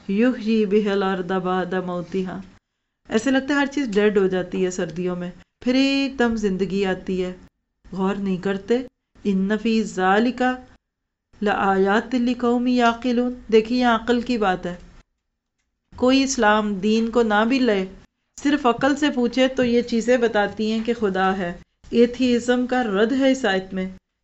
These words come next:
कि कैसे अल्लाह ताला इन सारी चीज़ों को बयान करके तुम्हें सोचने की दावत देता है। फमिन आयातिही अन तकूमस समाउ वल अर्दु बिअमरिही,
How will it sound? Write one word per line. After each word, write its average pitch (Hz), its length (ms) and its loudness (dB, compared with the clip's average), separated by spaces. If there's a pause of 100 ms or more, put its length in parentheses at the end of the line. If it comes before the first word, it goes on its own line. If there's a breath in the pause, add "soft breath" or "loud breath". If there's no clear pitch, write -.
कि 247 120 -2
कैसे 285 440 0 (380)
अल्लाह 220 240 0
ताला 220 280 2
इन 226 180 0
सारी 220 400 0
चीज़ों 220 360 -4
को 214 100 0
बयान 190 340 -4
करके 196 360 -2
तुम्हें 202 300 -2
सोचने 208 440 -2
की 226 140 -4
दावत 185 380 -2
देता 180 300 -4
है। 190 120 -10 (920)
फमिन 240 320 6
आयातिही 208 800 4
अन 208 240 0
तकूमस 202 760 -2
समाउ 190 600 0
वल 185 220 0
अर्दु 190 380 0
बिअमरिही, 180 1040 -2